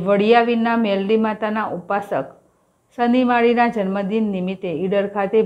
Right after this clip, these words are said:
ભવ્ય બ્લડ કેમ્પનું આયોજન કરવામાં આવ્યું હતું. આવનાર આઠ તારીખે જગદીશ પ્લાઝા, મહાવીરનગર, હિંમતનગર ખાતે બ્લડ કેમ્પનું આયોજન છે અને આગામી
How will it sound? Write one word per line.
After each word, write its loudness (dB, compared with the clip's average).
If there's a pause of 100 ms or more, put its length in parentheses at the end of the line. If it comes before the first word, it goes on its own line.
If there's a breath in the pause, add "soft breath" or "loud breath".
ભવ્ય 0
બ્લડ 0
કેમ્પનું -4
આયોજન -4
કરવામાં -4
આવ્યું -6
હતું. -10 (880)
આવનાર 0 (120)
આઠ -4
તારીખે -2
જગદીશ 0
પ્લાઝા, 0
મહાવીરનગર, -4
હિંમતનગર -6 (140)
ખાતે -4 (140)
બ્લડ -2 (140)
કેમ્પનું -6
આયોજન -4 (120)
છે -4 (560 soft breath)
અને -2 (140)
આગામી 4